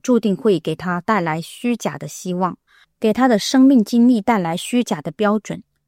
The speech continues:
让教会充斥着假冒的归信者。摘自马丁路德的文字。然而撒旦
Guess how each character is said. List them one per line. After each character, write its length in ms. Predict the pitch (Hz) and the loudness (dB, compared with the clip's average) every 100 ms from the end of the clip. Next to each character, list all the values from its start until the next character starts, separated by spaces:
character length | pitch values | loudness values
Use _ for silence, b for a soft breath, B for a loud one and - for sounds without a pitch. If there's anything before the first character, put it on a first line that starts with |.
| - | -4
让 320 | 220 214 185 | 0 2 2
教 240 | - 233 | 2 2
会 180 | 190 208 | 4 0
充 280 | 180 240 247 | 0 2 2
斥 180 | - 214 | 2 0
着 140 | 180 | -2
假 240 | - 165 151 | -2 -6 0
冒 180 | 208 | 0
的 140 | 180 175 | 0 0
归 200 | 220 226 | 0 0
信 280 | - 233 175 | 0 0 0
者。 240 | - - _ _ _ _ _ _ - | -4 -16 _ _ _ _ _ _ -6
摘 180 | 214 208 | -4 -2
自 220 | 233 196 | -2 0
马 200 | 175 147 | 0 -2
丁 240 | 208 202 | 0 2
路 140 | 247 185 | 4 2
德 140 | 151 | -2
的 100 | 160 | -4
文 220 | 156 156 | -4 -4
字。 260 | 156 185 151 _ _ _ _ _ _ | -6 -8 -8 _ _ _ _ _ _
然 240 | 170 180 | -4 0
而 100 | 190 | 0
撒 220 | 190 151 160 | -2 -8 -4
旦 260 | 196 165 | -2 -2